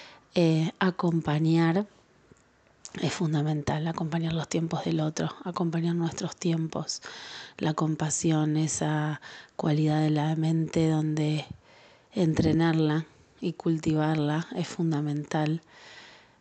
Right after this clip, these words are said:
Empezar por nosotras, con nosotras mismas, en este primer paso de la maternidad, para luego poder acompañar a, a esos,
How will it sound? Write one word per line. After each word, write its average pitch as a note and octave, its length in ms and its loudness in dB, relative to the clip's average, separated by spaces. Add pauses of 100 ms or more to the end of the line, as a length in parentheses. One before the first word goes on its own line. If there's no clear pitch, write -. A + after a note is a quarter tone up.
Empezar D#3+ 420 0
por D#3 160 -2
nosotras, D3+ 920 0
con D#3+ 200 -8
nosotras D3+ 500 -2
mismas, D3+ 560 0
en D#3 140 0
este D#3 240 -4
primer D#3+ 400 0
paso E3 480 0
de D#3 80 0
la D3+ 120 -2
maternidad, D#3+ 760 2
para D#3+ 180 0
luego E3+ 260 4
poder D#3+ 220 0
acompañar E3 800 2
a, D#3+ 480 0
a D#3+ 100 0
esos, D#3 560 -2